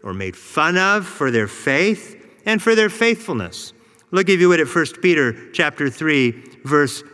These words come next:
fourteen. "But even if you should suffer for righteousness' sake,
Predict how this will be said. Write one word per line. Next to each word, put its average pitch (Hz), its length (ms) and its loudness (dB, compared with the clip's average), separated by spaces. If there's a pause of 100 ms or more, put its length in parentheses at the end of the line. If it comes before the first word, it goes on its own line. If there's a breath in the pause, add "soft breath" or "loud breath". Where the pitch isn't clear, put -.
fourteen. 135 960 -2 (1600 soft breath)
"But 208 80 0
even 254 180 4
if 254 140 2
you 190 100 4
should 175 220 2
suffer 160 560 0
for 127 180 -2
righteousness' 120 640 0
sake, 110 460 -6